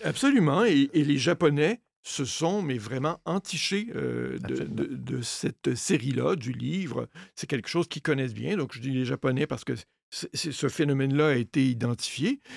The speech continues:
Speaker 1: Mais à Tanarjuat, par exemple, un film qui a été fait, euh, dans le Grand Nord, donc un film inuit, a eu aussi ce genre de renommée-là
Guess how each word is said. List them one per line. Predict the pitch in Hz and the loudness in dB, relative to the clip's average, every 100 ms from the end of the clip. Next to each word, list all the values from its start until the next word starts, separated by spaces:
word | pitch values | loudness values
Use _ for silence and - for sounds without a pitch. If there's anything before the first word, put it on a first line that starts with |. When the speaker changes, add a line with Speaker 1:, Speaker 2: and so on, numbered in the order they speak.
| - - | -12 -2
Speaker 1:
Mais | 135 | 0
à | |
Tanarjuat, | 170 147 127 104 139 | 2 0 0 -2 -4
par | 226 139 | -2 -4
exemple, | 127 117 170 131 | -4 -4 -6 -6
un | |
film | 120 165 | -6 -6
qui | 156 | -6
a | 117 | -6
été | 113 | -6
fait, | 156 139 | -2 -2
euh, | 127 - 117 | -2 -2 -4
dans | 135 | -4
le | 135 | -4
Grand | 120 120 | -4 -4
Nord, | 120 147 160 | -2 -2 -2
donc | 127 - | -2 -4
un | 117 | -6
film | - 127 | -2 0
inuit, | 113 120 226 _ - - - | 0 0 -2 _ -20 -20 0
a | 151 | 4
eu | 156 220 | 4 4
aussi | 190 - 202 | 0 -2 -6
ce | - 139 | -4 -2
genre | 139 151 131 | 0 0 0
de | 131 | -2
renommée-là | 123 127 123 120 117 170 | -2 -2 -2 -4 -2 -4